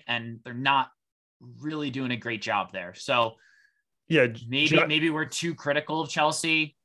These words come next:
Speaker 1: Maybe we're giving Rachel too much dap. I don't know, but we'll, I guess we'll see what happens here. Obviously, Chelsea's not happy.
Speaker 2: Yeah, John, uh, you know, I, I work a lot of weddings. Uh,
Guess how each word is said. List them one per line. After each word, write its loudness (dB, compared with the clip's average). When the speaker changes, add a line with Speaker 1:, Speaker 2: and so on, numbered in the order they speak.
Speaker 1:
Maybe 0
we're -2
giving -4
Rachel -6
too -8
much -4
dap. 2
I 2
don't -2
know, 0
but 0
we'll, -8
I -2
guess -4
we'll -12
see -8
what -6
happens -2
here. -6
Obviously, -2
Chelsea's -8
not -10
happy. -6
Speaker 2:
Yeah, 6
John, 4
uh, 6
you -2
know, 4
I, 4
I 4
work 6
a 2
lot 8
of 8
weddings. 2
Uh, 6